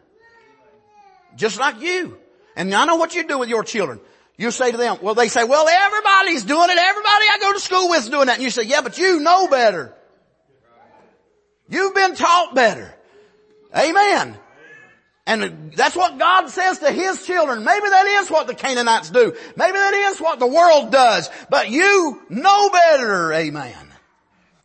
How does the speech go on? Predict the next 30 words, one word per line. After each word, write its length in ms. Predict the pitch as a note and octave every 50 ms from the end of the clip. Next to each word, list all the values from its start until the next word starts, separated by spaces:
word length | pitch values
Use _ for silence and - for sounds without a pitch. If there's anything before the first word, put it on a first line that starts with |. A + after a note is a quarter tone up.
| _ _
So 160 | - - E3
there's 300 | E3+ F#3 F3+ E3 B2+ A2+
the 100 | C3 -
beginning 500 | A2 A#2+ C3 C#3 E3+ F#3 G3 E3+ D3+ C3+
of 100 | C3 A2
sorrows. 640 | - - C3+ B2+ A#2 A2+ - - - - - -
Uh, 140 | E3 E3+ B2+ D#3+
l-, 220 | F#3+ A3 - G#3+
let 100 | A#3 A#3
me, 160 | A3 G#3 - -
let 100 | F#3 G3
me 60 | F#3+
say 200 | E3+ - G#3+ F#3+
this 220 | D#3+ F3+ F3 E3 -
too 160 | F#3 F#3 F3
about, 260 | D#3 D#3+ D#3+ - C#3+ - _ _ _ _ _ _ _ _ _ _ _
I 80 | - B2+
said 280 | - - C#3+ C#3+ B2+
you 120 | C3 C#3 D3
wish 300 | D#3+ C#3+ - - - G#2+
maybe 300 | G#2+ C#3 C#3+ C#3+ C3+ C3
that 120 | C3 C3
I'd 440 | C#3 C3+ C3 B2 A#2 - _ _ B2
deal 160 | C3 D3 C#3
with 120 | C3 C3
those 240 | C#3 C#3+ C#3 B2 G#2+
other 200 | C#3+ D3 B2 C3+
things. 400 | A2 C3+ C#3+ D#3 D3+ C#3 B2+ A2+
That 140 | B2+ - -
surely, 400 | - E3 F3 G3+ F#3+ D#3 C3+